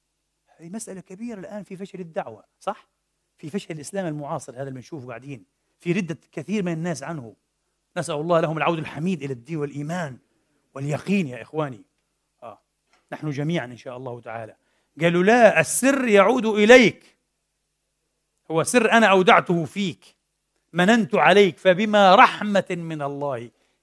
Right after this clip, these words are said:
لنت لهم، ولو كنت فظا غليظ القلب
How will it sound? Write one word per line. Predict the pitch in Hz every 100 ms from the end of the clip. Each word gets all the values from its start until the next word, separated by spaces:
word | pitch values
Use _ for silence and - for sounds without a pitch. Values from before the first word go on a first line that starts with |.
| _ _
لنت | 147 190 220 156 -
لهم، | 117 120 110 104 _ _ _ _
ولو | 131 139 135
كنت | - 208 196 208
فظا | 185 202 170 147 120 - _ _ _ _ _ 139
غليظ | 151 160 247 262
القلب | 233 - 190 156 180